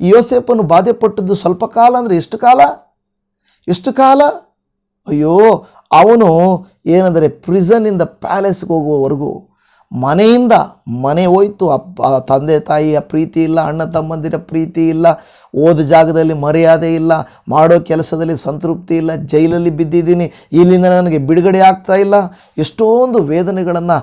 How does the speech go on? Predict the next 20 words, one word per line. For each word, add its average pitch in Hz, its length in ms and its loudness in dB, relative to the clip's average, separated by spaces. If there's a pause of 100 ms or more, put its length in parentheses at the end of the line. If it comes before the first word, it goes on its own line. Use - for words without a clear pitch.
(320)
ಹಾದು 175 320 4
ಹೋದ 175 320 -2
ಮೇಲೆ 165 240 -4
ಕೊನೆಗೆ 156 580 -8
ಅವನಿಗೆ 151 240 -6
ಅರ್ಥ - 240 -8
ಆಗ್ತಾ 131 300 -6
ಇದೆ 123 280 -4
ಯೋಸೇಫನಿಗೆ, 113 880 -8 (280)
ನಿಜ, 120 220 -6
ನಿಜ, 113 340 -8
ನಿಜ, 123 320 -18 (520)
ದೇವರದೊಂದು 147 800 0
ಉದ್ದೇಶ - 520 -8
ಇದೆ. - 720 -18
ನೀವಂತೂ 254 720 2
ನನಗೆ 277 300 -2
ಕೇಡು 226 440 -2
ಮಾಡ್ಬೇಕು 240 460 0
ಅಂದ್ಕೊಂಡ್ರಿ, 147 640 -4